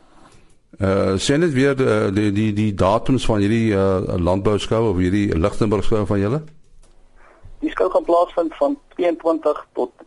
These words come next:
Speaker 2: drie, tot vierentwintig April. Ehm,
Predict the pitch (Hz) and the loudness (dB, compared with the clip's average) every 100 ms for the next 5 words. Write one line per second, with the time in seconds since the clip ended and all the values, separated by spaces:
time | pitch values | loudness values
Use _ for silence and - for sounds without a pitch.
0 | - 123 127 - - 127 170 165 151 147 | -6 -4 -4 -6 -6 -6 -2 0 0 -2
1 | 143 135 - - - - 185 269 _ _ | -2 -2 -2 -6 -4 0 0 -2 _ _
2 | _ - _ _ _ - 113 113 117 117 | _ -20 _ _ _ -4 0 0 0 -4